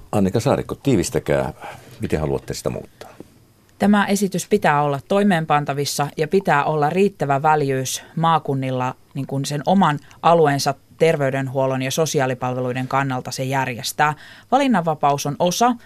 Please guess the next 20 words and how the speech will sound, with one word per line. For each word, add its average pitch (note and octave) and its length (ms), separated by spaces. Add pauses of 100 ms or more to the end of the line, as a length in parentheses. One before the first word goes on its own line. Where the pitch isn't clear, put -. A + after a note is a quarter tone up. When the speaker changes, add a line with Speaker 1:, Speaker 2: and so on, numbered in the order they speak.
(260)
Speaker 2:
ja F#3 80
minusta G3 340
se E3 80
on D#3+ 140
hyvä F#3 220
osa C#3 300
tätä C3+ 240
esitystä, C#3 640 (280)
ja E3+ 80
se F#3+ 100
tulee F#3 320
toteutumaan C#3 600
sote-keskuksina, G3 1080
asiakasseteleinä D3 1000 (220)
ja G#3+ 80
paljon G3+ 320
palveluita C#3 480
tarvitsevia C3 520
henkilökohtaisena C3+ 840
budjettina. C3+ 520